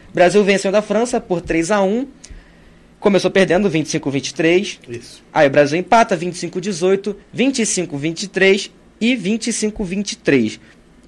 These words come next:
Speaker 1: Foi difícil.
Speaker 2: Foi.
Speaker 1: Foi um três a um, mas foi difícil.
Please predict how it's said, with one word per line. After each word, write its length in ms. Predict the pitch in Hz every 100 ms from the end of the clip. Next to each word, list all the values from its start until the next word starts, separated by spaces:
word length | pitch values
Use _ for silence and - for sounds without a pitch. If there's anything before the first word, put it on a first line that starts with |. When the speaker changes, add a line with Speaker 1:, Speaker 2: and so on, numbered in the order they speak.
| -
Speaker 1:
Foi 240 | - 185 170
difícil. 440 | 208 180 107 - _ - -
Speaker 2:
Foi. 240 | 123 104 - -
Speaker 1:
Foi 260 | - 151
um 40 | 151
três 280 | 156 156
a 80 | 170
um, 60 | 170
mas 140 | 175
foi 140 | 175 175
difícil. 460 | 214 165 113 -